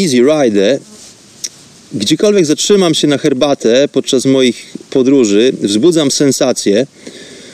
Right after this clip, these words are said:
Ludzie chcą momentalnie robić zdjęcia z białym człowiekiem na motorze. <laughs> Raz nawet ktoś spytał, czy jestem z programu Discovery Channel. <laughs>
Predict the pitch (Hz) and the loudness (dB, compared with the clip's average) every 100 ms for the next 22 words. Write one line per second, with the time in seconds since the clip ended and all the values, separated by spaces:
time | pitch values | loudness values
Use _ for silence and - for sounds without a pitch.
0 | - - 123 196 185 - 175 165 156 - | -20 -4 0 2 0 0 0 2 0 2
1 | 147 165 143 160 170 143 147 135 113 101 | 2 2 0 0 0 2 0 0 -4 -2
2 | 131 147 127 135 110 110 98 143 143 127 | 2 2 2 0 0 -2 -2 0 0 0
3 | 139 117 117 127 120 117 117 123 104 95 | 2 2 2 0 0 0 0 0 0 0
4 | 113 - 165 - - - - - - - | -2 -2 -4 -4 -14 -16 -16 -16 -18 -10
5 | - 151 170 156 127 - 151 - - - | -4 -2 0 0 -2 0 -2 -2 -6 -8
6 | - - - 170 151 131 143 139 151 139 | -8 -8 -2 0 0 0 -2 0 0 0
7 | 135 - 139 127 143 139 120 127 - 185 | 0 0 0 0 2 0 0 -2 0 0
8 | 147 107 95 - 101 95 90 | 2 0 0 -2 0 0 -2